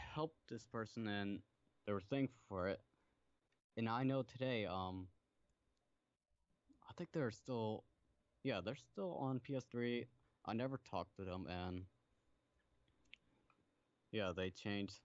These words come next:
They're actually good. They're healthy. They're all right. They're happy. They're calm. He's taken. I'm fine with it. But as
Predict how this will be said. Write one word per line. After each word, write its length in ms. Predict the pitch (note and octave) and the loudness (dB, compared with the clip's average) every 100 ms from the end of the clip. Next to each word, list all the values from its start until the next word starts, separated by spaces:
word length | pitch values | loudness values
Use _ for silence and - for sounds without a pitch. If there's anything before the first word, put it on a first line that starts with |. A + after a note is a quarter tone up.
| _ | _
They're 140 | A2+ A#2 | 0 0
actually 320 | A2+ - A#2 | 0 -2 -2
good. 380 | G2+ G#2+ G2+ G2+ - _ _ | 0 0 0 -4 -8 _ _
They're 160 | - G#2 | -2 0
healthy. 560 | G#2 G2+ G2 A2 G#2 G2+ | 0 -4 -6 -4 -4 -2
They're 120 | G#2+ | -2
all 140 | G2+ G2 | 0 0
right. 320 | G#2 G#2 G#2 _ _ _ _ _ | 0 -2 -4 _ _ _ _ _
They're 120 | G#2+ G#2 | -2 0
happy. 360 | G#2 G2+ G#2 | 0 -2 -4
They're 100 | G#2 | -6
calm. 300 | G2+ F#2+ F#2+ F#2 _ _ | -6 -4 -4 -8 _ _
He's 240 | - A#2 - _ _ | -2 -2 -4 _ _
taken. 440 | - F2 - F#2 - _ _ _ _ _ _ - | -2 -2 -4 -6 -6 _ _ _ _ _ _ -8
I'm 120 | G2+ | -4
fine 340 | A2 F#2+ E2 F2 - | 2 2 2 -4 -12
with 200 | G2+ F2+ F2+ | -12 -8 -6
it. 140 | E2 - - - _ _ - - _ - _ - | -6 -8 -20 -20 _ _ -20 -20 _ -20 _ -2
But 220 | F2+ - _ _ _ _ _ | -2 -2 _ _ _ _ _
as 60 | - | -14